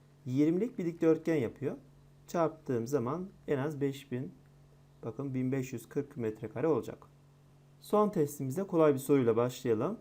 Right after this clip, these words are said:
Sekize altılık bir dikdörtgen var. Bunların arasını bu şekilde açıyoruz. V kare elde ediyoruz. Demek ki iki buraya, iki bu tarafa doğru açmamız gerekiyor. Buradaki paralel kenarın mavi bölgenin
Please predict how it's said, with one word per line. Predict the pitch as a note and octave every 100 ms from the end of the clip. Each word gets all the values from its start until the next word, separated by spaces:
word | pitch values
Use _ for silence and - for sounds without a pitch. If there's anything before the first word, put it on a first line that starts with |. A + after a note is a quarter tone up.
| -
Sekize | - E3+ E3 D#3
altılık | D#3 C#3+ C3+ A#2 -
bir | A#2+
dikdörtgen | C#3 E3 E3 E3 E3 D#3
var. | E3+ - - -
Bunların | - F#3+ F#3+ D#3
arasını | D3 E3 D#3 D#3 B2+
bu | F#3+
şekilde | - B2+ - G3
açıyoruz. | E3 D#3+ E3 A2 F#2+ - - - C3+
V | D3 G#3
kare | G#3+ D#3+ D#3
elde | B2 G#2+
ediyoruz. | F#2 G2 E3+ F#3+
Demek | D#3+ C#3+ B2+ -
ki | G3+ C#4 - - - -
iki | - - F#3
buraya, | C#3 A2 C#3+ A#3+ - -
iki | F3 F#3
bu | D#3+
tarafa | D3+ A2 G#2+ B2+
doğru | D3+
açmamız | F3+ D#3 D3 C3+ A2
gerekiyor. | - G2 F#2 - - - - - - -
Buradaki | E3+ F3+ - -
paralel | B2+ B2 C#3 F#3+ G#3+
kenarın | - C3 A2 C3 G#3 - - - -
mavi | C3 B2 C3 D#3+ F3+
bölgenin | B2+ G#2+ G#2+ F3